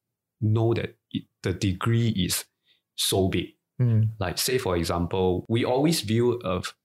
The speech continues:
Speaker 1: financial advisor or planner, right, that is able to offer two things, the insurance aspect as well as the investment aspect. For accumulation, uh, you have your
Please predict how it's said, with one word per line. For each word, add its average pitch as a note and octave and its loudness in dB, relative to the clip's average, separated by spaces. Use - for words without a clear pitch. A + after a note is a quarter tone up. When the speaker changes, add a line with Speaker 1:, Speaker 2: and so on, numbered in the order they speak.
Speaker 1:
financial F2 -2
advisor E2+ -4
or D#2+ -4
planner, E2 -4
right, - -6
that F#2 -6
is G2+ -4
able G#2 0
to G#2 -2
offer F2+ -4
two F2 -4
things, F2 -6
the - -6
insurance F#2 0
aspect - -6
as E2+ -4
well F2 0
as E2 -4
the - -8
investment E2+ -2
aspect. - -6
For - -4
accumulation, A2+ 2
uh, D#2+ -2
you F2+ 0
have G2 -2
your - -4